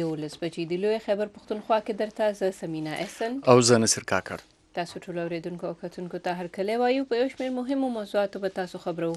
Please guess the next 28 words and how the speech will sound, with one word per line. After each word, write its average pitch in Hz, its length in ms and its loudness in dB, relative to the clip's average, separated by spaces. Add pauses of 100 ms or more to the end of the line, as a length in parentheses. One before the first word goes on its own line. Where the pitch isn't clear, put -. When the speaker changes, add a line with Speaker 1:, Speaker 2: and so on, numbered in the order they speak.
Speaker 1:
خو 165 120 -6
لاول 156 300 -4
سر 156 160 -10
ټکي. - 260 -10 (1300)
Speaker 2:
د 135 260 12
پاکستان 190 480 10
وزیر 185 240 8
اعظم 190 320 6
عمران 151 320 6
خان 175 340 6
د 135 140 12
وروستیو 170 500 8 (140)
څرګندونو 117 840 10
په 175 80 12
وړاندې 165 300 8
د 143 100 12
افغان 147 280 8
سیاستوالو 135 540 6 (120)
سخت 131 580 4
غبرګون. 98 560 2 (560)
عمران 110 300 8
خان 123 180 8
ویلي 131 240 8
چې 131 160 10
د 127 80 10
افغان 131 260 6
کشالې 127 460 6
د 113 100 6